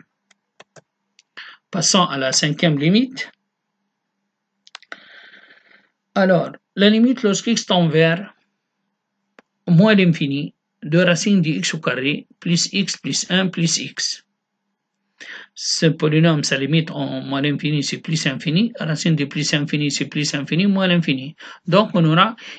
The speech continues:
une nouvelle forme indéterminée, plus l'infini, moins l'infini.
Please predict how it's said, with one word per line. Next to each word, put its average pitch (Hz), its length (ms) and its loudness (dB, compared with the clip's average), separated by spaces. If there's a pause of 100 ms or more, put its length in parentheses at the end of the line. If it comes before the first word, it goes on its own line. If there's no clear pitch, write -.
(140)
une 214 220 6
nouvelle 170 360 4
forme 190 360 2
indéterminée, 156 960 0 (960)
plus 208 260 4
l'infini, 175 400 2
moins 196 180 2
l'infini. 175 440 0